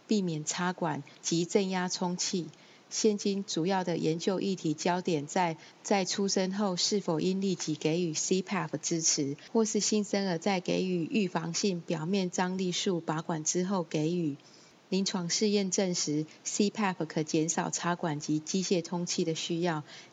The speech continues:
及表面张力剂的给予，但是相较于新型使用肺保护策略换气模式，C pap是否能减少慢性肺疾病和死亡率还不清楚。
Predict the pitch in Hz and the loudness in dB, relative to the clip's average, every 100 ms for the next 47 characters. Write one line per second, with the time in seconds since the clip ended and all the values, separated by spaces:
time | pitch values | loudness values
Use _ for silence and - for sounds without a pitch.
0 | - - 180 180 160 160 190 175 180 175 | -12 -2 0 0 0 0 0 0 -2 0
1 | 185 170 - 170 160 156 147 170 160 143 | 0 -2 -2 -2 -2 0 2 2 0 -2
2 | - - - 190 180 - 180 156 - - | -8 -6 0 2 2 2 0 -2 -8 -6
3 | - 196 196 208 180 165 - 185 196 - | 0 0 2 2 2 0 0 0 0 -2
4 | 156 147 - 147 180 175 180 185 175 151 | -2 -2 -4 -2 0 0 0 0 0 -4
5 | 156 185 180 208 175 185 165 165 185 165 | -2 -2 0 0 2 2 0 0 -2 0
6 | - 170 160 151 156 - 156 - - - | -2 -2 -2 -2 -2 0 0 -2 -10 -8
7 | - - 208 - 190 165 156 - 196 180 | -4 2 2 2 -2 0 -2 0 0 0
8 | 151 147 - 165 170 180 156 170 170 151 | -2 -2 -2 -2 0 2 2 2 -2 0
9 | 185 180 175 202 170 160 202 180 170 156 | 0 0 0 0 0 2 0 2 -2 2
10 | 190 170 160 170 - 156 151 151 175 175 | 2 0 0 0 2 0 0 -2 0 -2
11 | 156 156 185 - 175 165 - 147 | -2 -4 -2 -2 0 -2 0 -2